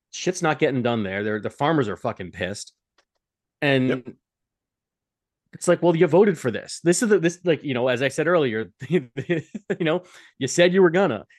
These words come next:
Speaker 1: In this case, they said they were gonna, and you elected them because you liked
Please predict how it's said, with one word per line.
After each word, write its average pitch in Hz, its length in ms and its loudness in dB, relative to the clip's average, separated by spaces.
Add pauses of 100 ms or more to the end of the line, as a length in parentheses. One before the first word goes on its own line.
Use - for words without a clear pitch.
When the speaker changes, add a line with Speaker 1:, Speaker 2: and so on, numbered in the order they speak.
(120)
Speaker 1:
In 156 140 0
this 220 140 4
case, 247 220 0
they 151 220 0
said 226 240 2
they 214 100 6
were 220 160 4
gonna, 160 460 0 (200)
and 165 140 0
you 151 80 0
elected 151 540 -4
them 101 160 -10
because 117 200 -8
you 123 100 -2
liked 156 360 -6